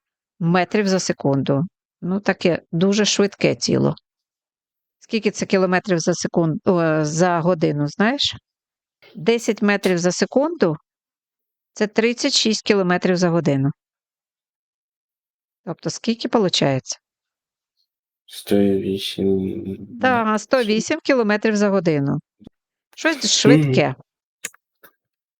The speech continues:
Speaker 1: Треба знайти тангенс кута, який утворює дотична, проведена до графіка даної функції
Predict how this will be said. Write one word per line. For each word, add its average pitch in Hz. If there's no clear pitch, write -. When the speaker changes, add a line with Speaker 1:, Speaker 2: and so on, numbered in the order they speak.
Speaker 1:
Треба 302
знайти 214
тангенс 170
кута, 226
який 262
утворює 185
дотична, 156
проведена 220
до 190
графіка 196
даної 170
функції 160